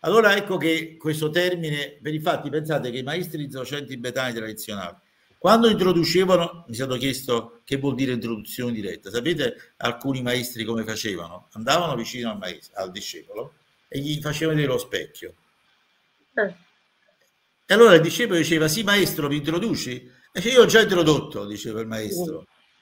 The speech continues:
Speaker 1: Cioè, il maestro aveva mostrato cos'è la natura della mente, è vuota,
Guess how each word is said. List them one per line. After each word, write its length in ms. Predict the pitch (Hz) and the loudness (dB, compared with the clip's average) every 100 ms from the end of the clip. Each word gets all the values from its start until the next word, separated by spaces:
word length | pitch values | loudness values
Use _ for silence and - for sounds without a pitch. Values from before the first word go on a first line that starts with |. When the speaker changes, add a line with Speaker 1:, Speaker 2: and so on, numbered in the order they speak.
| _ _ _ | _ _ _
Speaker 1:
Cioè, 180 | - 180 | 6 8
il 180 | 160 | 6
maestro 440 | 156 214 240 202 170 | 4 0 0 -2 0
aveva 280 | 160 165 170 | 2 2 0
mostrato 760 | 175 - 214 196 135 123 123 | -2 -4 0 0 2 0 -2
cos'è 280 | 147 185 196 | -4 -4 0
la 140 | 190 156 | 0 0
natura 260 | 143 175 170 | -2 -2 -2
della 180 | 143 | -2
mente, 320 | 143 131 98 135 | -4 -6 -6 -6
è 60 | |
vuota, 680 | 143 208 120 104 123 151 - | -4 -2 -4 -4 -6 -8 -16